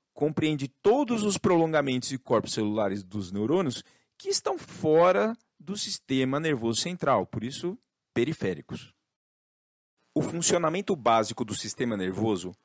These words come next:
corresponde à soma de alguns processos específicos associados aos receptores sensoriais,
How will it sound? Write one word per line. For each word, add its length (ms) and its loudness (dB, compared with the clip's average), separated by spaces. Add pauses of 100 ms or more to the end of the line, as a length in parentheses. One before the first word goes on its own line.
(120)
corresponde 600 0
à 60 2
soma 320 0
de 80 0
alguns 360 0
processos 580 -4
específicos 720 -8 (280)
associados 800 0
aos 160 -8
receptores 600 -4
sensoriais, 840 -8